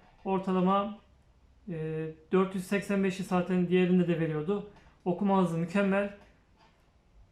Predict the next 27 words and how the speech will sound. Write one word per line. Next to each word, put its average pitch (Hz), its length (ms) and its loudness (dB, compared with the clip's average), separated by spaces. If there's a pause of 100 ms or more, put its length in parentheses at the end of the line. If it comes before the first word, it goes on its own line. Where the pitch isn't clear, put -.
Yazma 196 360 2
hızında 196 640 0 (260)
üç 233 240 -8
yüz 185 340 -4
megabaytlık 185 680 0
bir 185 100 0
yazma 185 400 4
hızı 160 120 -4
da 175 240 0
diyebiliriz. 170 580 2
İkisinin 180 400 -2
ortalamasını 175 580 -2
aldığımız 165 420 0
zaman 170 260 -2
üç 180 180 -4
yüz 170 80 -4
megabaytlık. 165 580 -4 (560)
S 202 120 0
S 214 340 -2
D 180 80 -2
tavsiye 202 380 0
ediyoruz. 202 420 0
Sıcaklık 190 460 -4
değerleri 190 360 0
de 180 40 0
gayet 185 380 0
güzel. 196 400 -2